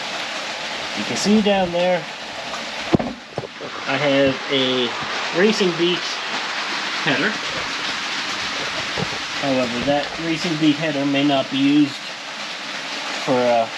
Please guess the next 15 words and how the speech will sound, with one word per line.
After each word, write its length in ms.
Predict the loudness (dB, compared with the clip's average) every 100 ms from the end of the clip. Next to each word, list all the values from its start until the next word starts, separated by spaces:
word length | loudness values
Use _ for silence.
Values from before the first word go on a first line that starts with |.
| -10 -6
a 100 | 0
much 280 | 2 2 0
longer. 420 | 0 0 0 -2 -2 -6 -8 -6 -6 -6 -6 -6 -6 -6 -6 -6 -6 -4
You 80 | -2
can 100 | -2
see 280 | 2 4 4
I've 180 | 2 2
got 280 | 2 2 0 -8 -10 -10 -8 -8 -8 -8 -8 -8 -6 -6 -6 -2
a 40 | 2
new 160 | 4
fuel 300 | 2 2 2
line 300 | 4 4 2 0
run 220 | 0 0 -2 -6 -8 -8 -8 -8 -8 -8 -6
with 80 |
a 40 | -4